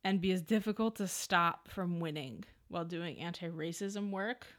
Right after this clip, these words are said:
and justice work as you are on the pitch, as you are in your job.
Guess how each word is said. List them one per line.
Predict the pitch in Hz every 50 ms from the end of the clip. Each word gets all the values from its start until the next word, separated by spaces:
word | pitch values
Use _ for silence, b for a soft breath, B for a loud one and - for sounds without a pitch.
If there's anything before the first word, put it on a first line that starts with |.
| _ _ _ -
and | - 165 165
justice | 156 - 165 160 175 - - 214 196 - -
work | - 208 214 233 247 247 - - - - _ _ _ _ _ _ _ _ _ _ _ _ _ _ _ _ _ _ _ _ _ _ _ _ _ _ _ _ _ _ _ -
as | 180 170 170 165
you | 170 170 -
are | - 170 165 156 156 139 143 156 - - -
on | 170 160 143
the | 143
pitch, | 151 - - - - - - - - - - - - - - _
as | - 175 170 156 170
you | 165 156 -
are | - 160 147 151 151 92
in | - 175
your | 160 151 151
job. | 151 - - 123 120 90 90 78 -